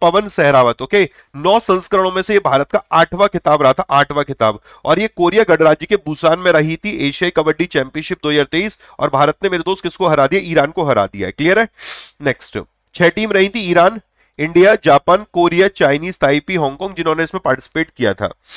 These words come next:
World Sports Journalist Day is celebrated every year on which day? वर्ल्ड स्पोर्ट्स जर्नलिस्ट डे किस दिन मनाया जाता है? ये डे, जो डे रहा मेरे भाई सेकंड of जुलाई को, ओके? तो ये मेरे दोस्त कल मनाया गया था वर्ल्ड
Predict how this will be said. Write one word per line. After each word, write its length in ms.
World 340
Sports 400
Journalist 540
Day 180
is 140
celebrated 560
every 240
year 140
on 160
which 220
day? 160
वर्ल्ड 240
स्पोर्ट्स 420
जर्नलिस्ट 500
डे 160
किस 180
दिन 160
मनाया 260
जाता 280
है? 120
ये 180
डे, 120
जो 220
डे 180
रहा 180
मेरे 160
भाई 140
सेकंड 300
of 120
जुलाई 220
को, 100
ओके? 220
तो 60
ये 100
मेरे 120
दोस्त 220
कल 300
मनाया 200
गया 120
था 160
वर्ल्ड 260